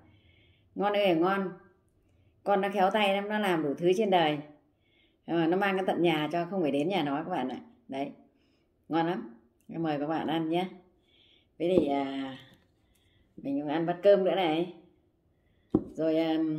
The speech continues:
tôm rang hôm nọ vẫn còn. Với thì, à,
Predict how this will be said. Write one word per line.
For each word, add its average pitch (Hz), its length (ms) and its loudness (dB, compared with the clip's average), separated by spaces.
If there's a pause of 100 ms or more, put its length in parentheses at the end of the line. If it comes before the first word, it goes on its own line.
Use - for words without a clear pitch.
(1400)
tôm 190 180 2
rang 196 280 2
hôm 190 140 0
nọ 151 140 2
vẫn 151 200 -2
còn. 143 380 -2 (1300)
Với 185 100 -4
thì, 180 260 2
à, 156 420 0